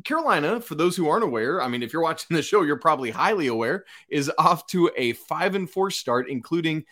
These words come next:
a four-game losing streak right now, having fallen out of the A P poll, the, the earliest A P preseason number one to ever do so. So, Jason, my question to you is this. How much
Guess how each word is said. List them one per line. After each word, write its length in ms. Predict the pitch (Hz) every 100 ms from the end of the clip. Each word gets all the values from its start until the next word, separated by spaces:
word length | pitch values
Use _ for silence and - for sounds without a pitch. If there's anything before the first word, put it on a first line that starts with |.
| _
a 80 | 107
four-game 640 | - - 170 175 170 165 143
losing 360 | 135 135 135
streak 340 | 123 - 127 135
right 180 | 131 113
now, 220 | 113 120
having 320 | 120 120 117
fallen 420 | - 131 139 135
out 360 | 120 120 - - _ _ -
of 220 | 127 117
the 220 | 123 123
A 160 | 135 139
P 300 | 131 143 139
poll, 320 | 123 120 120
the, 100 | 117 - - -
the 240 | 127 120 - -
earliest 600 | 175 180 185 180 - - - - _ _
A 120 | 147 151
P 220 | 175 165
preseason 400 | 170 170 165 151
number 240 | 147 139
one 400 | 123 123 123 127 -
to 220 | - 127 123 -
ever 400 | 120 110 117 117 _ _ 117
do 200 | 143 131
so. 240 | - 95
So, 360 | - 190 180 -
Jason, 360 | 180 240 247 240
my 160 | 254 330
question 480 | - 156 - 143
to 120 | 127 139
you 140 | 131
is 160 | 101 98
this. 520 | 110 - - - - _ _ _ _ _ - _
How 380 | - - 311 370
much 400 | 160 135 -